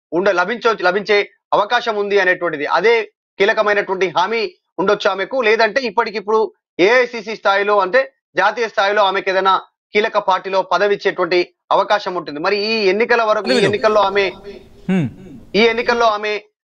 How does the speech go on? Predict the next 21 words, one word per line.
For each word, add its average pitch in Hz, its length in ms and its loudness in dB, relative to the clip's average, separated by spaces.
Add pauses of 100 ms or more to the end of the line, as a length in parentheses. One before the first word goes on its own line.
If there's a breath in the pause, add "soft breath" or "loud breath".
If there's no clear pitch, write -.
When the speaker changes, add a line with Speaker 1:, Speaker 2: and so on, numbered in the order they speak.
(100)
Speaker 1:
ప్రచారంలో 220 460 2
భాగంగా 196 420 2
తెలంగాణలో 190 480 2
తిరుగుతారా, 190 560 -2
తిరగరా 196 400 0
అనేటువంటిది 180 480 0
సస్పెన్స్. 196 460 -2 (260)
ప్రస్తుతానికైతే 208 720 -2
తెలంగాణ 214 520 2
కాంగ్రెస్ 202 580 2
పార్టీలో 185 360 0
ఉన్నటువంటి 180 640 0 (200)
ఒక 202 220 2
వర్గం 226 440 0
నాయకులు 202 340 0
షర్మిల 196 360 -2
రాకను, 180 460 0
పార్టీ 175 320 -2
విలీనాన్ని 175 500 -2 (280)
తీవ్రంగా 180 320 4
వ్యతిరేకిస్తున్నారు. 160 800 -2